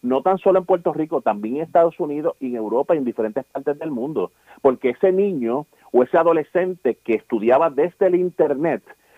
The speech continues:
pues simple y sencillamente tenía mucho tiempo en el cual no podía interactuar con personas. Y a lo mejor tú decías, "No, es que estaba con su familia", pero a veces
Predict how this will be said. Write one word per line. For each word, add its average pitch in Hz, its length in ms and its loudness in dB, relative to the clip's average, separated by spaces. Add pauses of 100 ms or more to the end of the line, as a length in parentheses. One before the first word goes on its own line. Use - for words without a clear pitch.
pues 117 200 2
simple 135 260 -2
y - 40 -8
sencillamente 175 680 0
tenía 120 400 0
mucho 135 600 0
tiempo 165 680 0 (600)
en 139 180 2
el 131 140 0
cual 190 380 2
no 143 100 -2
podía 180 340 -2
interactuar 117 640 -4
con 135 220 -4
personas. 107 580 -4
Y 139 140 2
a 123 80 4
lo 127 80 0
mejor 131 240 -2
tú 160 100 -2
decías, 147 240 0
"No, 131 140 -2
es 170 80 -6
que 180 80 -8
estaba 147 240 2
con 156 140 -8
su 151 120 -10
familia", 123 540 -2 (320)
pero 123 160 4
a 113 40 4
veces 117 400 -2